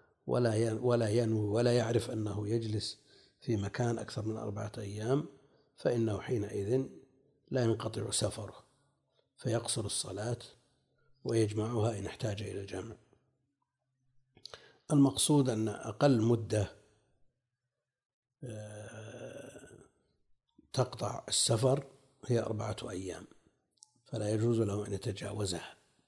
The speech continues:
لأن النبي عليه الصلاة والسلام جلس بعد حجه مع المهاجرين والأنصار ثلاثة أيام، ثلاثة أيام،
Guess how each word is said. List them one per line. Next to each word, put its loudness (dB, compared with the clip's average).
لأن 0
النبي 4
عليه 4
الصلاة 0
والسلام 0
جلس 6
بعد 2
حجه 0
مع 2
المهاجرين 2
والأنصار -2
ثلاثة 2
أيام، -6
ثلاثة 2
أيام، -4